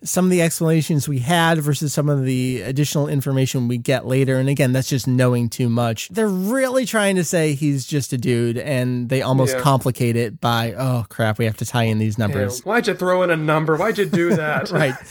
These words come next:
Speaker 1: It's like the entire rest of the series. It would have been better off if we just never said a number. So
Speaker 2: Mm-hmm.
Speaker 1: tell me a little bit more about Bardock as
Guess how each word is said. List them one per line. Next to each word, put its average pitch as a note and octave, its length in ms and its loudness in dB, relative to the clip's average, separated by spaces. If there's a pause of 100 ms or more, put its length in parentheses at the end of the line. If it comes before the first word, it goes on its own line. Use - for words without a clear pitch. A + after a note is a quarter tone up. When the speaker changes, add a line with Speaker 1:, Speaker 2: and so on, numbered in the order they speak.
Speaker 1:
It's - 140 -8
like A3 140 2
the G#3+ 80 2
entire F#3+ 360 2
rest E3+ 180 2
of D3+ 60 -4
the D3 100 2
series. C3 280 0
It C3+ 40 2
would D#3 120 2
have D3+ 60 -2
been D3+ 140 2
better C#3+ 220 0
off B2+ 200 0
if C3+ 100 -4
we C3+ 100 -2
just C#3 220 -2
never B2+ 500 0
said A#2 420 0
a A#2 180 -6
number. A2+ 500 -2
So A3+ 340 0
Speaker 2:
Mm-hmm. C#3 120 -8
Speaker 1:
tell C4+ 140 0
me D#4+ 120 -4
a D4+ 60 -2
little C4 180 0
bit A3 160 0
more F3+ 300 2
about D3 520 0
Bardock C3+ 500 0
as C3+ 400 -2